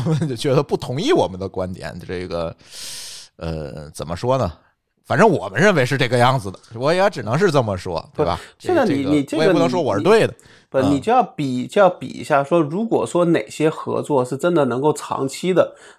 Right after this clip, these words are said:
Speaker 2: 那可能很少。比如就包括前段时间的有赞，对吧？
Speaker 1: 嗯。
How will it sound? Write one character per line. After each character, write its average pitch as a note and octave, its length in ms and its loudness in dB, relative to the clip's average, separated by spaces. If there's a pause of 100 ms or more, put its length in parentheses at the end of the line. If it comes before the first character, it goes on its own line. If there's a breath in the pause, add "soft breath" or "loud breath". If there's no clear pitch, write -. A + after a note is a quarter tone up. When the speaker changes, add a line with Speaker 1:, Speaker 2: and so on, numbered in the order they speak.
Speaker 2:
那 C3 100 2
可 - 160 -6
能 C3 100 0
很 C3 240 -2
少。 - 380 -2
比 C3 80 -4
如 D3+ 100 2
就 F#3 80 2
包 G3+ 140 6
括 G3 100 4
前 C3+ 220 -2
段 F3 160 6
时 D3+ 40 -6
间 D3+ 80 0
的 E3 100 4
有 C#3 200 -2
赞， E3+ 200 2 (840)
对 D3 80 -4
吧？ C3+ 320 2
Speaker 1:
嗯。 - 80 -20